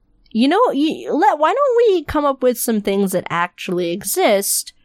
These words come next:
as opposed to adultism, 'cause this isn't a term that exists. This isn't something,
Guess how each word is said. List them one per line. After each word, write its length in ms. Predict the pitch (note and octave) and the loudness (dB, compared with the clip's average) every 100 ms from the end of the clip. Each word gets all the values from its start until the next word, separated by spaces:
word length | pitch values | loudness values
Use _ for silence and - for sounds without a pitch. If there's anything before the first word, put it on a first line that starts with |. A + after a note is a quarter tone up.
| _ _ _ _ | _ _ _ _
as 140 | A3+ | -4
opposed 380 | G#3 A#3 A#3 A3 | 0 2 2 2
to 160 | A3+ G3 | -2 0
adultism, 840 | F#3+ F#3+ F#3 F3+ D3+ C#3+ D3+ E3+ | 0 2 0 0 -4 -2 -4 -4
'cause 140 | F3+ | -6
this 180 | D#3+ E3+ | -8 -6
isn't 240 | - F3+ F3+ | -2 -2 -2
a 80 | |
term 380 | D#3+ - E3+ E3+ | -6 -6 -6 -4
that 120 | D#3+ | -6
exists. 460 | C#3+ - - C#3 - | -8 -8 -6 -6 -6
This 180 | D#3 - | -8 -6
isn't 240 | E3+ E3 | -6 -6
something, 580 | - F3 - D#3+ D3+ D3+ | -4 -6 -4 -6 -6 -8